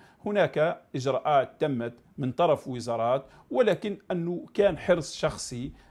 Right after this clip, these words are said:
من فريق قايد صالح خاصة في الفترة الأخيرة من أيامه،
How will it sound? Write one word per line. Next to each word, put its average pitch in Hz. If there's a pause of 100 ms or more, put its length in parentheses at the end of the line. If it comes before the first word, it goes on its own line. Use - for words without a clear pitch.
(100)
من 139
فريق 135
قايد 135
صالح 120 (280)
خاصة 143
في 123
الفترة 135
الأخيرة 123
من 117
أيامه، 117